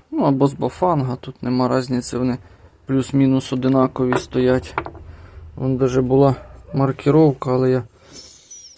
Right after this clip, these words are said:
як спилював закльопки, то стер її. Берем, спилюємо закльопки, так, щоб по-бистренькому. Знімаємо кришку. Під кришкою у нас от таке, ну, мастило якесь є, але воно якесь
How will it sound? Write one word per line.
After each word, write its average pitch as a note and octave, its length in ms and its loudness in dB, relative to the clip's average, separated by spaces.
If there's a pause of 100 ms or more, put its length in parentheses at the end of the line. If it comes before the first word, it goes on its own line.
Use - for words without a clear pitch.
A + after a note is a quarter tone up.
(180)
як - 220 -10
спилював - 1200 0
закльопки, C3+ 580 0
то - 180 -8
стер B2+ 360 2
її. B2 260 -2 (760)
Берем, D#3+ 340 4
спилюємо D#3 580 4
закльопки, D3+ 560 2
так, B2+ 220 -6
щоб B2+ 160 -4
по-бистренькому. C3 960 0 (1800)
Знімаємо C#3+ 720 4
кришку. D#3 580 0 (1600)
Під - 160 -16
кришкою D3 600 0
у - 20 0
нас C3+ 280 -2
от C3 100 -4
таке, C3 340 -2
ну, C3 120 2
мастило C#3+ 540 2
якесь C#3+ 440 0
є, E3 180 4
але C3+ 180 4
воно C3+ 300 4
якесь - 520 -2